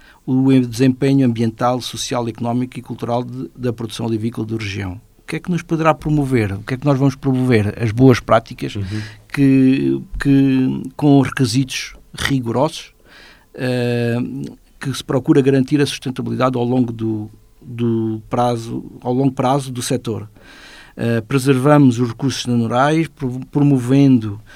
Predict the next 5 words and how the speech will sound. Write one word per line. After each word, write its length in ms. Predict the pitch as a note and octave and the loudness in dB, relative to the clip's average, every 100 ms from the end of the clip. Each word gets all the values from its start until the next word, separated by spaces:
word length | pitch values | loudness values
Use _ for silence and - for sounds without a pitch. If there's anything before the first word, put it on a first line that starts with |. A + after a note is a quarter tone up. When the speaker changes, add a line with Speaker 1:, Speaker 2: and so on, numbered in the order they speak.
| - - | -20 -4
Speaker 1:
o 120 | B2+ | -2
bem-estar 640 | B2 C3 B2 - C#3+ C#3 | 4 4 4 0 0 2
das 160 | A#2 A#2+ | 0 -4
comunidades 540 | - A#2+ A2+ B2+ A2+ | 0 0 2 0 0
envolvidas. 640 | B2 A#2 A2 G#2+ G2+ G#2+ | -2 -2 -4 -4 -6 -12